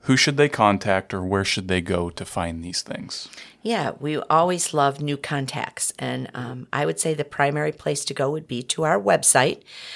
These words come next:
Speaker 2: um, which just Google Delaware Christian School, and it'll come right up. It's the first one that comes up on Google.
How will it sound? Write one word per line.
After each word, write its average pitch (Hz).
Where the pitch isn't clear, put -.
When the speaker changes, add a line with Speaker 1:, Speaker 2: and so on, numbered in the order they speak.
Speaker 2:
um, 123
which 131
just -
Google 139
Delaware 143
Christian 196
School, -
and 127
it'll 131
come 135
right 131
up. -
It's -
the -
first -
one 160
that -
comes 175
up -
on 147
Google. -